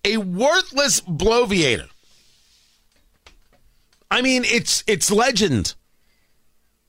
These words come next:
On and on and on and on just to hear his own voice. The stories, the repeated, repeated stories of just how nasty he is.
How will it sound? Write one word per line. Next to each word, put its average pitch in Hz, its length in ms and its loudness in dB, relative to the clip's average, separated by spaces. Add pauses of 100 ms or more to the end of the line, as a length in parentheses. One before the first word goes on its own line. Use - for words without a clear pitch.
(920)
On 214 460 4
and 190 140 4
on 214 340 2
and 185 140 4
on 208 380 4
and 185 120 4
on 208 300 2
just 214 420 0
to 202 100 -2
hear 196 240 2
his 165 140 0
own 160 180 0
voice. 127 560 -4 (3750)
The 143 140 2
stories, 180 720 2
the 147 140 0
repeated, 190 720 0
repeated 156 600 -4
stories 175 720 -6 (1120)
of 139 160 -2
just 202 400 0
how 175 160 2
nasty 165 680 0
he 160 180 2
is. 165 300 0